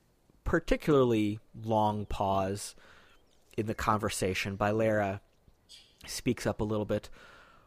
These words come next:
"Well, uh, i-, is there really anything else keeping us here tonight?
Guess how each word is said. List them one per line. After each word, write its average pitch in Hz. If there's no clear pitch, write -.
"Well, 190
uh, 139
i-, 196
is 214
there 240
really 247
anything 175
else 151
keeping 233
us -
here 226
tonight? 233